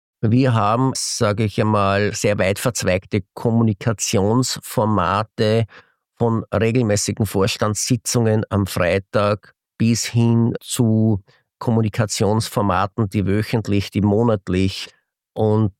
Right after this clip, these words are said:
auch quartalsweise mit den ersten, zweiten Führungsebenen einfach stattfinden. Denn Kommunikation und Information ist das Wichtigste. Wer nicht kommuniziert und wer nicht informiert, hat sehr bald Unzufriedenheit im Unternehmen.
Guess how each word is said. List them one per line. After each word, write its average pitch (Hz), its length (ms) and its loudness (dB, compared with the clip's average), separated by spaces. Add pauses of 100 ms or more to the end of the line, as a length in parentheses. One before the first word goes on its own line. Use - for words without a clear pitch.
(120)
auch 101 200 -2
quartalsweise 101 1200 0
mit 120 240 0
den 110 80 0
ersten, 101 580 0
zweiten 95 600 0
Führungsebenen 104 840 0
einfach 95 320 0
stattfinden. 104 760 -2
Denn 107 220 0
Kommunikation 117 840 0
und 104 120 -2
Information 107 800 0
ist - 260 0
das 113 180 -2
Wichtigste. 110 560 -2
Wer 98 160 2
nicht 104 220 0
kommuniziert 110 760 0
und 110 140 2
wer 104 100 2
nicht 107 200 -2
informiert, 113 720 2 (420)
hat - 400 -4
sehr - 340 0
bald 107 400 -2
Unzufriedenheit 104 800 0
im 92 120 2
Unternehmen. 87 500 -2